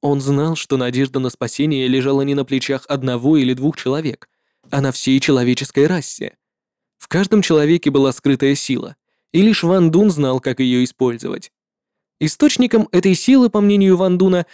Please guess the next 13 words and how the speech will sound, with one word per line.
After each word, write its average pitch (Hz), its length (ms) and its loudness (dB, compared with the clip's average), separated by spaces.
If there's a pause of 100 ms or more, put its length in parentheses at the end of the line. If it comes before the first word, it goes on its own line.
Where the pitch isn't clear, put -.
(140)
было 240 260 4
давление 190 520 2
отбора. 135 680 -2 (520)
Другими 135 400 -2
словами, 139 400 0
страх 139 360 -4
истребления 135 640 -2
при 139 140 -2
встрече 143 360 -2
с - 40 -10
практически 143 560 -8
непобедимым 135 600 -2
врагом. 131 500 -6